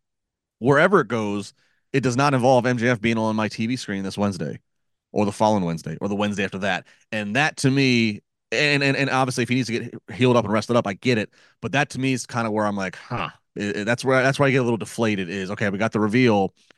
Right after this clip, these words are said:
and I feel for M J F, and the, and the man just lost his damn title and, and all this stuff. But now it's like, w-, when are we cashing in on this? What, what are we, what are we doing next? Is this,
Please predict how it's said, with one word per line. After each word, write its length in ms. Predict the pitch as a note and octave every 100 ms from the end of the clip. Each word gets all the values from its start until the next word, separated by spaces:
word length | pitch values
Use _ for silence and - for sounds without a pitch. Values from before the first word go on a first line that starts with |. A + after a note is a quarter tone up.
| _ _ _ _ _ -
and 80 | G#2
I 100 | G2+
feel 200 | - B2
for 140 | A#2
M 80 | A2+
J 140 | G2+ A2+
F, 180 | A#2
and 100 | F#2
the, 80 | F#2 G#2
and 80 | G2+
the 40 |
man 200 | G#2+ A2
just 100 | G2
lost 180 | A2+ G#2+
his 60 |
damn 220 | E2+ F#2 F2
title 580 | C3 B2 A#2+ A#2 G#2+
and, 160 | F#2 F2
and 80 | F#2
all 80 | G#2
this 80 |
stuff. 220 | - A#2 - - - -
But 180 | A2+ A#2
now 280 | A#2+ C3
it's 140 | B2 A#2
like, 320 | A2 G2+ - _ _ _ _ _ _ _ _ -
w-, 120 | A2 -
when 260 | A#2 C3
are 40 | C#3
we 120 | B2
cashing 420 | - A#2+ A2+ A2
in 120 | A2
on 120 | F#2+ E2+
this? 140 | E2
What, 220 | A2 A2
what 100 | C3
are 60 | C3
we, 120 | B2+
what 200 | A#2 C#3+
are 40 |
we 120 | C3 A2+
doing 400 | F#2 B2+ G2+ F#2
next? 260 | E2+ -
Is 120 | F#2+
this, 120 | G#2+